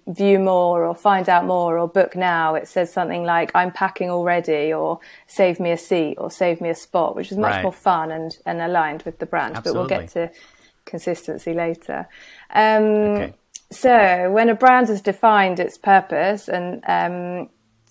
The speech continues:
Speaker 1: uh, and determined exactly what that purpose is, um, it then needs to find a, or create a character or a personality, um, you know, how it looks and feels. So how it represents itself with visual distinctive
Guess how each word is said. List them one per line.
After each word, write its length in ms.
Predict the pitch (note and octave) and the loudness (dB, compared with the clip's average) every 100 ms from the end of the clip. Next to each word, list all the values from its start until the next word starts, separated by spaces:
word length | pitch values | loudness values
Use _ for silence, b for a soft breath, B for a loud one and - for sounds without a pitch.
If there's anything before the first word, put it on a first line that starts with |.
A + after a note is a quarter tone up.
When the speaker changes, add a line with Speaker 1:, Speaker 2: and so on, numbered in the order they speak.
| - | -6
Speaker 1:
uh, 340 | F#3 F3 E3+ | 0 2 2
and 100 | E3+ | 0
determined 420 | F#3 F3 G3 F#3 E3+ | -4 -2 -2 0 -2
exactly 460 | F3+ F#3+ - F#3 | 2 2 0 -2
what 140 | F3+ E3+ | -2 2
that 180 | - | 0
purpose 360 | - F3 F3 - | 0 -4 -4 -2
is, 320 | E3+ E3+ F3+ - B B B - | 0 0 -4 -16 B B B 4
um, 640 | G3 F#3+ F#3+ F#3+ F#3+ F#3+ - | 6 8 4 0 -4 -6 -4
it 280 | G3+ G3 - | 0 0 0
then 540 | G#3 G3+ F#3+ F#3+ F#3+ F#3+ G3 | 2 4 4 0 -2 -4 -4
needs 380 | F#3 F#3 - - | -4 -6 -10 -16
to 1000 | - G3+ F#3+ F#3 F#3 F#3 F#3 F#3 F#3 F#3 - | -2 0 0 0 -2 -2 -2 -2 -4 -8 -2
find 560 | G3 F#3 F#3 F#3+ F#3 - | 0 0 -2 -4 -8 -6
a, 340 | F#3 F#3 F#3 | -2 0 0
or 140 | F#3 F#3 | 0 0
create 340 | - G3 F#3+ | 0 2 2
a 60 | F3+ | 0
character 500 | - G3+ F#3+ - F3 | -2 0 0 -2 -6
or 160 | E3+ | -4
a 40 | E3+ | -4
personality, 1000 | F3 E3+ E3 F3+ F3 E3+ - D#3+ F3 - b b b | -4 -6 -6 -6 -4 -4 -8 -6 -6 -8 b b b
um, 300 | F3+ F3 F3 - | 0 0 -2 -10
you 120 | - G3 | -4 -2
know, 100 | F3 | -2
how 220 | G3 F#3 | 0 0
it 100 | - | 2
looks 300 | F3+ - - | -2 -4 -10
and 100 | E3+ | -8
feels. 380 | - F#3 D3 D#3+ | -2 -2 -2 -6
So 180 | - F3 | -8 -6
how 180 | F#3 F3+ | -2 -2
it 80 | |
represents 680 | - - - F3+ F#3+ - - | 0 -4 -4 -2 -2 -4 -6
itself 520 | - - F3+ E3+ E3+ - | -8 -2 2 2 0 -2
with 360 | F3+ F3 E3+ | -2 -2 -2
visual 540 | F#3 F3 - D#3 D#3 D#3+ | -6 -6 -4 -2 -2 -6
distinctive 600 | E3 - E3 - - - | -14 -8 -6 -6 -10 -12